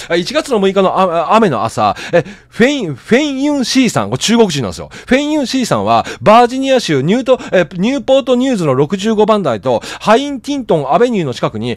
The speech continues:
レンタルをしたテスラを駐車しました。え、ラングレー基地から十一マイルのところにあるんだ。遠いよね。え、車はですね、原子力潜水艦や海軍の最新世代のフォード、フォード級航空母艦を建造しているアイエイチ、あ、えっと、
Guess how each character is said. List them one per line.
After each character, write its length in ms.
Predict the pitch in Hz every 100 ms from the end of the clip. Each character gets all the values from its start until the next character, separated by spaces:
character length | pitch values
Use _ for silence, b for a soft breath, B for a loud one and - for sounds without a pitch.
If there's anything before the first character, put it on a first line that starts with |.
| B 175
レ 140 | 302
ン 100 | 339
タ 100 | 208
ル 120 | 160
を 60 | 139
し 60 |
た 80 | 135
テ 160 | 127 240
ス 100 | 214
ラ 80 | -
を 80 |
駐 220 | - 165 160
車 140 | 156
し 100 | -
ま 80 | 139
し 80 | -
た。 160 | 80 B B
え、 220 | 170 165
ラ 160 | 190 226
ン 80 | 240
グ 80 |
レ 80 | 247
ー 40 | 247
基 80 | -
地 80 |
か 80 | 175
ら 80 | 131
十 180 | 147 220
一 160 | -
マ 120 | 226 233
イ 40 |
ル 60 | 170
の 60 |
と 100 | 131
こ 60 | 147
ろ 60 | 135
に 40 |
あ 80 | 113
る 80 | 127
ん 40 |
だ。 100 | 104
遠 240 | - 196
い 40 | 208
よ 120 | 135
ね。 180 | 120 120 B -
え、 140 | 160
車 260 | - 220 262
は 80 | 262
で 80 | 208
す 100 | 165
ね、 180 | 139
原 160 | 135 208
子 60 | 220
力 140 | 208
潜 140 | 202 190
水 180 | 196
艦 140 | 185 180
や 180 | 170 - B
海 200 | 226 233
軍 120 | 165
の 80 | 135
最 220 | - 190
新 280 | 196 214 202 B
世 120 | - 214
代 160 | 175
の 100 | 120
フ 120 | -
ォ 100 | 226 180
ー 20 |
ド、 140 | 143
フ 100 | 139
ォ 80 | 208
ー 40 | 247
ド 100 | 233
級 180 | 233
航 220 | 220 214 220
空 160 | 233
母 100 | 220
艦 160 | 196 135
を 60 |
建 180 | 139 156
造 140 | 156 143
し 40 |
て 120 | 143
い 20 |
る 160 | 139 120 B B
ア 140 | 185
イ 120 | 240 220
エ 140 | 233
イ 140 | 240
チ、 80 | -
あ、 200 | 147 147
え 60 | 160
っ 40 |
と、 160 | 147